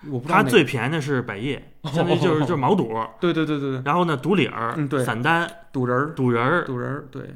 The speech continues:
Speaker 2: 就这几个。
Speaker 1: 就这，对，五六，四五种，五六种，对。
Speaker 2: 反正越，越嫩的它越贵。
Speaker 1: 对。
Speaker 2: 一盘儿出不了多少。
Speaker 1: 特少，就他是拿一小盘儿给我端上来的。
Speaker 2: 啊，啊，啊，啊。
Speaker 1: 他妈四十多，我操，六十多，四十多。
Speaker 2: 他就啪一下蘸下水就出来了。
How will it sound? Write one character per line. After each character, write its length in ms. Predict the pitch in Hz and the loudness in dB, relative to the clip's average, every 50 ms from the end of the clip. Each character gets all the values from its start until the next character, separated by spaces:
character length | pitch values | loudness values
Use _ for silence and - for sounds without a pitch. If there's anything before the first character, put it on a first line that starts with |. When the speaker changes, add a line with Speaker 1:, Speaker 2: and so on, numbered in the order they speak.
| 135 | -10
Speaker 2:
就 120 | - 156 147 | -6 -4 -2
这 100 | 151 127 | -2 -2
几 140 | 113 107 - | -4 -6 -10
个。 180 | 101 98 92 - | -12 -14 -10 -8
Speaker 1:
就 120 | - 127 | -6 -6
这， 100 | 117 113 - - - | -6 -6 -10 -14 -14
对， 120 | - 117 113 - - 131 120 | -16 -16 -16 -16 -18 -16 -14
五 100 | 117 117 | -12 -10
六， 240 | 131 165 165 135 123 131 | -10 -10 -10 -12 -12 -16
四 200 | - - - - | -18 -18 -16 -14
五 100 | 147 151 | -12 -12
种， 120 | 165 - 131 135 120 | -12 -14 -14 -14 -14
五 40 | 120 | -14
六 140 | 117 139 139 | -14 -14 -14
种， 100 | 123 117 - - - - - | -14 -16 -18 -20 -20 -20 -18
对。 120 | 127 123 120 - | -18 -16 -14 -10
Speaker 2:
反 120 | 120 110 | -8 -4
正 160 | 131 175 180 147 135 | -2 -2 -2 -2 0
越， 200 | 202 214 165 147 165 - | 0 2 2 2 0 0
越 160 | 202 208 165 | 0 0 0
嫩 240 | 180 208 226 180 147 | 2 0 0 0 0
的 220 | 120 110 110 113 | -2 -2 -4 -4
它 100 | 113 131 | -6 -6
越 180 | 139 147 143 120 | -4 -4 -4 -4
贵。 240 | 113 - 156 117 - - - | -4 -4 -6 -6 -6 -10 -12
Speaker 1:
对。 220 | 131 117 113 113 123 131 131 | -12 -12 -10 -12 -14 -14 -12
Speaker 2:
一 80 | - 143 | -12 -10
盘 140 | 127 127 147 | -8 -8 -8
儿 20 | |
出 140 | - - 165 | -8 -8 -8
不 60 | 120 | -6
了 40 | 101 | -6
多 120 | 117 135 | -6 -8
少。 120 | 123 - - - - | -8 -10 -12 -14 -10
Speaker 1:
特 200 | - - - 320 247 | -4 0 0 2 2
少， 160 | - 151 120 - - - - | 0 -2 -4 -6 -10 -12 -8
就 100 | - 285 - - - - _ _ | -8 -8 -8 -10 -20 -20 _ _
他 160 | - - 285 | -8 -6 -4
是 120 | 277 254 196 | -2 0 0
拿 140 | 185 196 | 2 2
一 100 | 233 277 | 2 0
小 180 | 262 - - - - - | 0 0 -2 -4 -4 -4
盘 120 | - 135 | -4 -2
儿 20 | 170 | 0
给 60 | 214 | 0
我 80 | 170 127 | 0 0
端 160 | 135 139 135 | 2 2 4
上 100 | 135 131 | 4 4
来 60 | 127 | 4
的。 60 | 120 | 2
Speaker 2:
啊， 100 | 117 113 | 0 0
啊， 40 | 117 | -2
啊， 180 | 117 110 - 123 | -4 -6 -8 -10
啊。 120 | 120 - - - - - - | -14 -16 -18 -20 -20 -20 -12
Speaker 1:
他 120 | - - 262 | -6 -6 -4
妈 20 | |
四 240 | 254 - - 285 202 | -4 -2 0 2 2
十 120 | 156 139 123 | 2 2 2
多， 180 | 127 127 123 | 2 2 2
我 160 | 123 127 123 | 0 0 -2
操， 200 | 120 127 120 120 123 | -4 -6 -8 -8 -8
六 180 | 170 214 220 | -6 -6 -6
十 80 | 156 131 | -6 -6
多， 100 | 123 120 | -6 -8
四 120 | 120 120 | -10 -10
十 60 | - 120 | -10 -8
多。 40 | - | -4
Speaker 2:
他 80 | - | -2
就 120 | - 180 160 | -2 -2 -2
啪 240 | 123 - 185 185 196 | -4 -4 -4 -2 -2
一 100 | 208 196 | 0 0
下 140 | 202 165 | -2 -2
蘸 60 | 135 123 | -2 0
下 220 | - 170 160 147 | 0 0 0 0
水 160 | 120 123 104 95 | -2 -4 -6 -6
就 140 | - 139 | -6 -8
出 220 | 123 - - 170 170 | -8 -8 -8 -8 -6
来 120 | 135 107 - | -6 -8 -10
了。 100 | - | -12